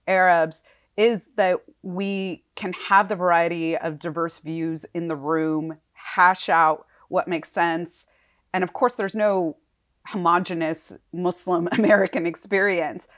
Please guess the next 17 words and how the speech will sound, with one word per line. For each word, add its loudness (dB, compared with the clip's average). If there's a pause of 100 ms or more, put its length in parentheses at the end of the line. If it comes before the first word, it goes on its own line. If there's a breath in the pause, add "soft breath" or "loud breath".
(220 soft breath)
However, 4 (480)
we 0 (380)
did 0
notice 2 (300)
through -2 (340)
putting -4
our 4
experiences -4
on -2
the -2
table -2
that -6
there 6
was 4
an 0
understanding -4
that -2